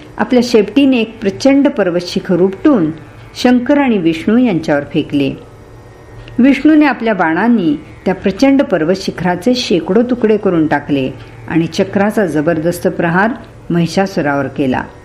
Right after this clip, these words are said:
त्याबरोबर महिषासूर मूर्छित पडला, परंतु दुसऱ्या क्षणी सावध होऊन उठून त्याने मनुष्य शरीर धारण केले.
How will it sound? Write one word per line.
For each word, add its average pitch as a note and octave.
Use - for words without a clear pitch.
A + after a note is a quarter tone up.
त्याबरोबर G3
महिषासूर F#3
मूर्छित E3
पडला, B2+
परंतु C4+
दुसऱ्या B3+
क्षणी G#3
सावध F#3
होऊन A3
उठून F3+
त्याने G3
मनुष्य D#3
शरीर F#3+
धारण D3
केले. C#3